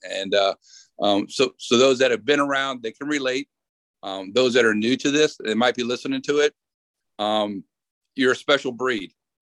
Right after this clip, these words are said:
Um, take pride in the fact that you're a special breed, you know, hold your head up high, you know, don't go walking around like you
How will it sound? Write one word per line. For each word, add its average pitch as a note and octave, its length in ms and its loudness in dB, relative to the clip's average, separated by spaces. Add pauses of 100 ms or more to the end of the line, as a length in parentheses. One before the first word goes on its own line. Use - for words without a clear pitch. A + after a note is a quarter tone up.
(340)
Um, G2 420 -8
take D3 280 -2
pride C3 600 2 (220)
in A#2 80 -6
the A#2 60 -2
fact A#2 300 -2
that A2 160 -8
you're A2 100 -6
a - 60 -12
special G#2 360 -4
breed, F2+ 380 -4 (420)
you A2+ 140 0
know, A2 300 2 (260)
hold E3+ 260 4
your D#3 140 4
head B2 160 2
up G2 160 -4
high, F2 280 -4 (380)
you A2 120 -4
know, A2 260 0 (320)
don't D3 220 6
go D3+ 160 4
walking C#3+ 340 4
around C#3 300 0
like B2+ 200 -4
you B2+ 260 -8